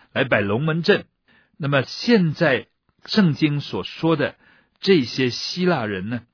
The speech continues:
也好像有相同的癖好，也因此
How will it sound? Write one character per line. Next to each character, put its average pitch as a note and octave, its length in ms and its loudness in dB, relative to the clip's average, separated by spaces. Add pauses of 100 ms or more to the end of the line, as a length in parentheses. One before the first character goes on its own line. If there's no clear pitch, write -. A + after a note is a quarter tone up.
(300)
也 C3+ 240 0
好 G#2 240 -6
像 A#2 240 -8
有 F#2+ 240 -10 (180)
相 C#3+ 480 -4
同 A2 280 -8
的 C#3+ 80 -6
癖 - 400 -14
好， F#2 300 -4 (460)
也 A2+ 240 -8
因 F3+ 240 0
此 F#2+ 460 -10